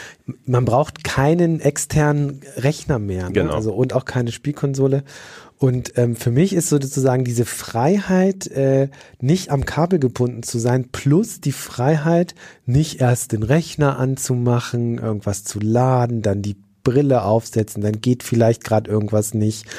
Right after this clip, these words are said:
Speaker 1: ich muss eine App starten. Das ist halt komplett weg, weil du die Quest aufsetzt und sofort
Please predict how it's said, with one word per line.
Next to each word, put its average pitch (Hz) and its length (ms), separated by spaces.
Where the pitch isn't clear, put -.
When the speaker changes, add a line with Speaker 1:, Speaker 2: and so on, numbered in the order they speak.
Speaker 1:
ich 101 120
muss 113 280
eine 113 80
App 135 240
starten. 113 640
Das 113 160
ist - 160
halt 131 140
komplett 131 460
weg, 147 200
weil 113 120
du 113 80
die 110 160
Quest - 420
aufsetzt 165 640
und 127 160
sofort 143 540